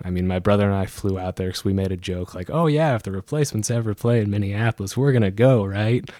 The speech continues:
And then it happened. It was like, "Oh, and the Hold Steady's opening. Ye-, we can't miss that." So we went, but, I mean, we, we got there so early. My brother was,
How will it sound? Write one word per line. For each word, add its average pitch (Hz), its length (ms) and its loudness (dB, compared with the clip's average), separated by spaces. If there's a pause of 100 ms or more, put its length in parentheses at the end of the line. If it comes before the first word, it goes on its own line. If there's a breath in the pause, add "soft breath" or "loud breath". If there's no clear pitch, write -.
(300 loud breath)
And 139 160 6
then 131 100 6
it 120 160 4
happened. 117 560 0
It 107 60 4
was 98 160 -2
like, 92 200 -2 (140)
"Oh, 135 240 8
and 98 100 4
the 95 120 2
Hold 135 280 4
Steady's 95 440 0
opening. 82 580 -4 (960)
Ye-, 120 920 -12
we 131 100 0
can't 113 280 2
miss 98 220 0
that." 85 300 -10
So 90 400 -6 (480 loud breath)
we 123 180 4
went, 104 480 4
but, 90 260 -4 (440)
I 98 60 -6
mean, 95 200 -4
we, 104 140 -6 (1000 loud breath)
we 117 100 0
got 107 220 2
there 98 140 0
so - 640 2
early. 82 260 -4
My 90 140 0
brother 95 320 0
was, 90 320 -2